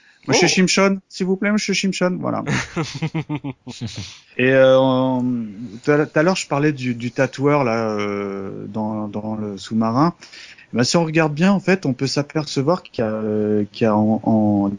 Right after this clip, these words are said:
Speaker 1: différents, euh, logos de LucasArts qu'on peut trouver sur les murs de, de son établissement, quoi.
Speaker 2: Mhm.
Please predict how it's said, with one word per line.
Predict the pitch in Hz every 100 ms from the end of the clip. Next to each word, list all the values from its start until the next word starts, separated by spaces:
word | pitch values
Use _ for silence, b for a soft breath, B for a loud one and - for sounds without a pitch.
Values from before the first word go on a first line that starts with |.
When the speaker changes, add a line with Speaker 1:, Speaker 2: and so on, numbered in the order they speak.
| -
Speaker 1:
différents, | 123 - - 151 143 156 139
euh, | 117 110 107
logos | 110 135 139 151 147 B B B
de | 113
LucasArts | 120 123 131 - 170
qu'on | - 127
peut | 131
trouver | - 127 151
sur | 147 139
les | 120
murs | 135 147
de, | 127 113 107 107 101 98
de | 101
son | 113 131
établissement, | 127 123 117 113 - 123
quoi. | 127 135
Speaker 2:
Mhm. | 139 131 110